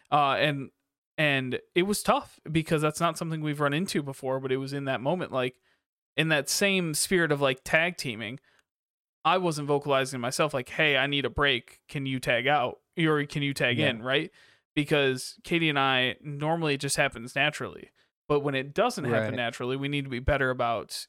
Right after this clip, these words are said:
Speaker 1: you know, being like, "Okay, I, you know, can we tag, can we tag team here? Can you take over for a little bit and I'll take over and, you know, after a while?" Um, and you're right, with two kids, it's gonna be the same thing, right? Because, like,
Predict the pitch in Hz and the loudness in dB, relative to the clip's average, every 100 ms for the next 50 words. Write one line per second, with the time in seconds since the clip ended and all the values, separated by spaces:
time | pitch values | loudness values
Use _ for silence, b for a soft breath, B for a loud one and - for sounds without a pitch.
0 | - 147 123 127 147 131 131 127 - - | -6 -4 -4 -6 -8 -8 -6 -10 -12 -20
1 | _ _ _ - 151 135 131 127 - 143 | _ _ _ -6 0 0 0 -2 -4 -4
2 | 123 123 _ - 147 135 131 139 131 120 | -2 -4 _ -12 -8 -6 0 0 0 -4
3 | - 156 139 165 143 131 139 127 135 127 | -8 -6 -2 0 0 0 -4 -4 -6 -8
4 | - 135 131 131 _ - 139 139 127 123 | -10 -8 -8 -8 _ -4 -2 0 -2 -2
5 | 131 123 123 123 117 123 - 127 131 131 | -4 -4 -4 -6 -6 -8 -6 -6 -6 -6
6 | 131 131 - 151 131 123 - 139 135 127 | -10 -14 -12 -8 -6 -6 -4 -4 -4 -6
7 | 127 120 117 - b b b _ - 127 | -4 -4 -6 -10 b b b _ 2 2
8 | 95 - 151 151 165 151 123 - 220 160 | 0 0 0 2 2 2 0 0 2 4
9 | 131 139 131 143 135 123 135 127 156 120 | 2 0 -2 0 0 -2 -4 -2 -2 -2
10 | 131 143 131 135 127 123 123 _ | -4 -4 -4 -6 -4 -4 -6 _